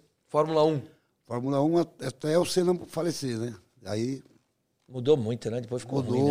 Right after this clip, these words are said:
Speaker 3: ruim, né?
Speaker 2: não,
Speaker 3: Ficou ruim.
Speaker 2: nunca mais assisti depois que ele morreu.
Speaker 3: Eu ainda, ainda fui dois,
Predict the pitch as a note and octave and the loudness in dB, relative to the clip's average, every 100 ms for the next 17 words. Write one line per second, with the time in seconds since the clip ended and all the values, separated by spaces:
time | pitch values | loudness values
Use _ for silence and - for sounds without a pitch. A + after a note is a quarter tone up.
0 | D3+ D3 C#3 A#2+ B2 A#2 A2 G2 F#2+ F2+ | 4 4 2 -2 -4 -4 -6 -8 -10 -14
1 | _ _ _ _ _ D#3+ F#3 F#3 F3+ - | _ _ _ _ _ -2 2 4 2 -4
2 | E3 - A#2+ A2+ A#2+ A2+ A#2+ A2 F#2 F2+ | -8 -6 -6 -8 -12 -14 -12 -12 -14 -20
3 | _ _ _ _ _ _ _ _ _ _ | _ _ _ _ _ _ _ _ _ _
4 | _ C#3 E3 F3 G3 G#3+ F#3+ C#3+ A#2+ B2 | _ -6 -2 -2 0 2 2 2 0 -2
5 | C3+ C#3+ C#3+ C#3+ C3 A#2+ A2+ G#2+ G#2+ - | -4 -4 -2 -2 -2 -2 -4 -6 -8 -12
6 | - _ A#2 A#2+ | -20 _ -8 -8